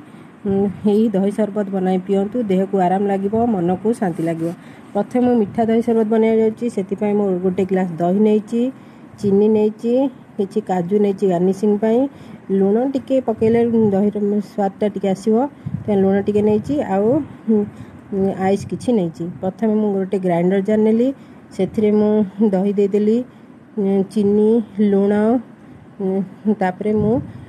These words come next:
ଆଇସ୍ କିଛି ପକେଇଦେଲି, ତାପରେ, ଉଁ, ଥଣ୍ଡା ପାଣି ଗୋଟେ ଗ୍ଲାସ, ଅଧ ଗ୍ଲାସ, ଉଁ, ଥଣ୍ଡା ପାଣି ମୁଁ ଦେଇଦେଲି,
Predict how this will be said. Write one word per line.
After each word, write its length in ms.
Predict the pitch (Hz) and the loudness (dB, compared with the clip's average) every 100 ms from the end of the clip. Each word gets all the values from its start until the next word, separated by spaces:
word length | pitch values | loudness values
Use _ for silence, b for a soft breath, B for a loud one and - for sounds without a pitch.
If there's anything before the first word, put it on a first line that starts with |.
| B | B
ଆଇସ୍ 200 | 175 185 | -2 -2
କିଛି 240 | - 190 185 | -2 -8 -4
ପକେଇଦେଲି, 680 | 180 180 196 202 214 247 269 - | -4 -2 0 0 2 0 -2 -6
ତାପରେ, 480 | 185 185 196 214 254 226 | -10 -8 -4 0 0 -2
ଉଁ, 140 | 233 208 - | -2 -2 -2
ଥଣ୍ଡା 300 | 190 185 208 | -2 0 0
ପାଣି 420 | 214 196 190 220 233 B B B - | -2 -2 2 0 -2 B B B -4
ଗୋଟେ 240 | 208 208 | -2 0
ଗ୍ଲାସ, 600 | 208 208 214 214 - - | 0 2 0 -2 -12 -4
ଅଧ 220 | 220 208 254 | 0 2 0
ଗ୍ଲାସ, 320 | 226 220 220 - | 0 0 -2 -2
ଉଁ, 200 | 202 208 - | -2 -2 -2
ଥଣ୍ଡା 240 | 185 196 | -2 -2
ପାଣି 260 | 202 180 196 | -2 -2 2
ମୁଁ 140 | 220 | 2
ଦେଇଦେଲି, 420 | 214 214 226 277 | 2 2 0 0